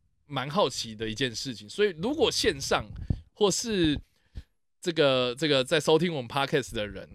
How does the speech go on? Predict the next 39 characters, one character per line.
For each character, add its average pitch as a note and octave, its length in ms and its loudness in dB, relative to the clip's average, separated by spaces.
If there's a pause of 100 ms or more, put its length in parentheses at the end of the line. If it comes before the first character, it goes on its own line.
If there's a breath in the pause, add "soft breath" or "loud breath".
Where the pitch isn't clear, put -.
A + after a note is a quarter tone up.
啊， G#2+ 180 -8
或 B2+ 220 -6
是 C3+ 220 -6
在 C3 120 -2
看 C#3 140 -4
我 A#2+ 60 -6
们 G#2+ 100 -14
YouTube D3+ 440 -2
的 A2 120 0
人， G2+ 260 -6 (380)
如 D#3+ 80 -2
果 B3+ 100 6
你 E3+ 120 0
是 G#3 160 -4
一 G3 100 -2
个， C#3+ 240 4 (920)
呃， B2+ 400 -2
这 B2+ 140 -10
个 B2 380 -2
在 G3 100 2
美 C#3 140 2
国 B2 100 0
生 C#3+ 280 0
长， G#2 200 0 (220)
啊， G#2+ 160 -12
就 A#2+ 160 -6
是 C#3+ 80 -4
从 D3+ 220 -4
小 D#3+ 180 4
是 D3+ 160 -4
受 C3 300 2
美 A#2 160 -6
式 E3 100 -6
教 D#3 220 4
育 D3 80 4
长 G#2+ 220 -2
大， C3 140 0
或 C3 140 -2
是 C#3 300 -4